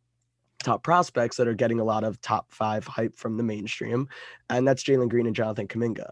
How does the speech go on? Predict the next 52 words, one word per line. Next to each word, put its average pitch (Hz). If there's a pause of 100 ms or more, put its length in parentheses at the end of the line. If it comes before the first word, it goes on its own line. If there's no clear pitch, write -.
(120)
Uh, 113
Jalen 156
Green, 127
I 117
noted 113
in 110
the 107
outline, 104
is 104
someone 110
who 110
I'm 131
really 113
intrigued 123
by, 151 (460)
uh, 110
maybe 170
a 196
little 175
bit 151
more 127
than 113
most. 139
And 123
the 120
reason 147
for 127
that 120
is 117
I 139
do 143
think 131
he 120 (240)
might 120
be 131
able 113
to 104
fit -
that 120
Anthony 113
Edwards 104
mold. 95 (100)
Um, 110
Jalen 127
Green, 123
early 127
in 120
his 120
career, 117 (580)
like, 107
we're 110
talking 107